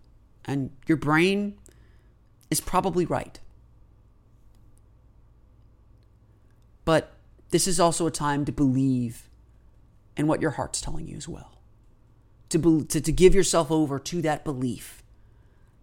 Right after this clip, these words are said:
that this team can outperform expectations, that this team can be the one that surprises. I see that potential in them.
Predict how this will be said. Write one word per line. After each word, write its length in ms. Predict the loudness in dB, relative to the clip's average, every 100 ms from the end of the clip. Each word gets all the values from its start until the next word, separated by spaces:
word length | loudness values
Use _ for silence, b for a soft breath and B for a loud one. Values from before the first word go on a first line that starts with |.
| -8 0
that 280 | 0 -2 -14 -20 -20 -20 -10 -2
this 240 | 0 0
team 540 | 2 4 4 2 -6 -12 -20 -20 _ _ -20 -20 -20 -20 -20 -6 12
can 120 | 12
outperform 520 | 12 8 -4 -2 -2
expectations, 880 | -4 -10 -4 2 2 2 -10 -20 -20 -20 -20 -20 -20 -20 -20 -20 -20 -20 -12 -2
that 200 | 0 4
this 200 | 4 4
team 400 | 4 4 2 -4 -14 -20 -20 -20 -20 -20 -16 -8
can 120 | -4
be 160 | 0
the 120 | 2 2
one 220 | 0 -6
that 140 | -8
surprises. 720 | -10 -12 -14 -16 -18 -20 -20 -20 -20 -20 -20 -20 -20 -20 -20 _ _ _ _ _ _ -20 _ _ _ _ -20 -20 -4 6
I 120 | 8
see 220 | 8 4
that 200 | 4 2
potential 500 | 8 12 12 10 -6
in 220 | -4 -4
them. 280 | -6 -12 -20